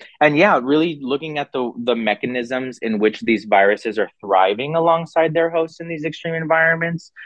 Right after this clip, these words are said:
um, are, are some of the questions we're asking. Um, there's a lot of implications for, are there viruses in space? You know, these viruses can exist in these really extreme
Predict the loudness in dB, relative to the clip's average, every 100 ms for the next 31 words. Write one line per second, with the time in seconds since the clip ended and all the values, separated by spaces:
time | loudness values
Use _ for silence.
0 | -12 0 0 4 4 4 2 0 -2 0
1 | 0 0 -2 -4 -2 2 4 2 -2 -12
2 | -10 -12 -18 _ _ _ _ _ _ 0
3 | 2 2 -2 -8 -20 -20 -20 _ -10 2
4 | 4 6 4 4 4 4 4 2 -2 -6
5 | -6 -6 -6 -8 -4 2 4 4 2 0
6 | 0 0 0 2 2 2 -2 -10 -10 -4
7 | 0 0 0 -6 -6 -6 -4 0 0 0
8 | -4 -10 -12 -12 -10 0 0 0 -4 -2
9 | 0 0 -2 -6 -2 4 6 6 4 2
10 | -4 -8 -8 -2 0 0 0